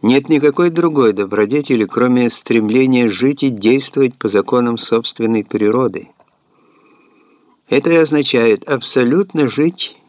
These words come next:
по добродетели, и что тоже сохранять свое существование по руководству разума на основании стремления к собственной пользе. Люди различны по своим стремлениям и целям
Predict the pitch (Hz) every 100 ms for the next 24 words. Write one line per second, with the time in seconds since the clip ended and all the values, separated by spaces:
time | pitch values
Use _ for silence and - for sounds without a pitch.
0 | _ _ 127 139 143 147 117 92 87 98
1 | 92 95 101 _ _ _ _ _ _ _
2 | _ 107 101 - - 90 117 156 165 175
3 | 175 - _ - - 110 104 113 113 -
4 | 104 98 95 - 104 - 90 - 95 95
5 | 110 127 156 170 - 107 98 101 90 104
6 | 135 - - 117 101 101 95 120 131 131
7 | 117 101 - 98 107 104 95 - 104 95
8 | 90 113 139 143 131 - - 101 110 -
9 | 120 113 110 - 90 - - - _ _
10 | _ _ _ _ _ _ _ _ _ _
11 | _ _ _ _ _ 120 117 127 123 123
12 | 127 117 156 151 - 160 143 117 - 113
13 | 107 95 - 110 104 107 104 104 110 113
14 | 113 143 120 85 -